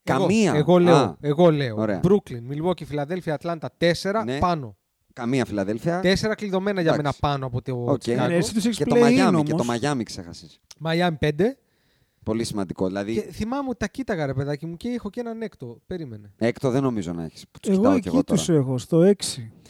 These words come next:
Speaker 2: Εγώ τους έχω στο τέσσερα, γιατί δεν μπορώ να δω τη Φιλαδέλφια να πηγαίνει καλύτερα από αυτό το roster. Και, και γιατί, γιατί οι περισσότεροι από αυτούς που έχουν είναι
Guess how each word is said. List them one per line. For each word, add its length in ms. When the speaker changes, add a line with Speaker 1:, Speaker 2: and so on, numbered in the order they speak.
Speaker 2:
Εγώ 220
τους 140
έχω 120
στο 160
τέσσερα, 440
γιατί 220
δεν 140
μπορώ 160
να 140
δω 100
τη 80
Φιλαδέλφια 540
να 120
πηγαίνει 260
καλύτερα 300
από 100
αυτό 240
το 80
roster. 180
Και, 160
και 200
γιατί, 340
γιατί 460
οι 80
περισσότεροι 520
από 120
αυτούς 220
που 120
έχουν 220
είναι 180